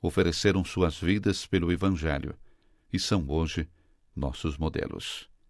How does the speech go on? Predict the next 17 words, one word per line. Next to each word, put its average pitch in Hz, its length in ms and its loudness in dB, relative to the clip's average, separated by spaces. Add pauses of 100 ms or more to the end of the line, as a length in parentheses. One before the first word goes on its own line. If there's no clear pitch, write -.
(560)
Responderam 131 560 4
sim 87 360 0 (480)
até - 420 0
o 95 60 0
fim, 90 320 -6 (840)
ao 101 120 2
chamado 87 500 4
irresistível 90 840 2 (600)
de 92 120 -2
pegar 98 540 4
a 95 60 0
sua 87 280 -2
vida 117 460 0 (580)
e 98 80 -2
doá-la 87 340 2
a 90 40 -2
Cristo. - 520 -8